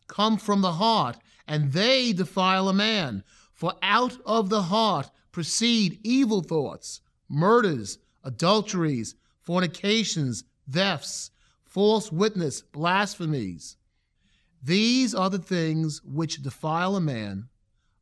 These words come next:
but to eat with unwashed hands does not defile a man." They're picking on small things, and by it, they're negating, they're making void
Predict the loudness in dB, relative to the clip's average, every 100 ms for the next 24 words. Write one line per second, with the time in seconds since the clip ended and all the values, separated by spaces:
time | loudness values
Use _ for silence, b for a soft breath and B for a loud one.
0 | _ -6 -6 -8 -10 -4 -4 -4 -6 -8
1 | -4 0 2 2 0 -4 -8 -6 -4 -2
2 | -4 -6 _ -12 -6 -2 -2 -4 -8 -12
3 | -8 -6 -6 -6 -6 -6 -8 b b b
4 | b -10 -10 -4 -4 0 0 0 0 2
5 | 4 2 2 0 2 2 0 -2 b b
6 | b -4 -2 0 4 4 4 2 0 -4
7 | -12 _ _ _ _ _ _ _ 0 2
8 | 0 -2 -10 _ _ _ _ _ _ -4
9 | -2 0 2 4 2 0 -2 -4 -8 _
10 | _ _ -2 0 2 2 2 2 2 2
11 | 4 2 0 -4